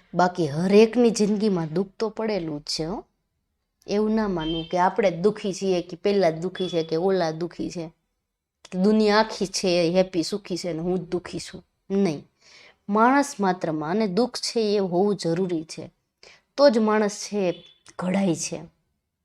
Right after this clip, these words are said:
તો જ એને સારા નરસાનો છે એ અનુભવ થાય છે,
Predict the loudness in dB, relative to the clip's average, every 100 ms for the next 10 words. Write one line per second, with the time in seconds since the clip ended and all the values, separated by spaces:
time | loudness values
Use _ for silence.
0 | _ 2 4 6 4 4 2 2 4 4
1 | 2 0 0 0 0 -2 -4 0 2 0
2 | -2 _ _ _ _ -6 0 0 2 2
3 | 2 2 2 0 -8